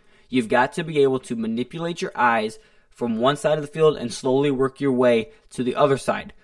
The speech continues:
For, you gotta, you've gotta be able to look through from point A to point B to point C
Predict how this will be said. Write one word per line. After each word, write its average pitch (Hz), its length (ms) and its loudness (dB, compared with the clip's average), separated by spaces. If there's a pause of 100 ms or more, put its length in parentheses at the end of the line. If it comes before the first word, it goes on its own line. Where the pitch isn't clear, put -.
(160)
For, - 300 -8
you 120 120 -2
gotta, 127 300 4
you've 196 200 -2
gotta 247 180 2
be 160 160 -2
able 135 160 2
to - 160 -8
look 139 260 -2
through 151 460 -2 (420)
from 127 160 -4
point 180 320 2
A 160 200 0
to 147 80 0
point 135 280 -4
B 147 160 -4
to 139 80 -2
point 135 260 -4
C 180 440 -4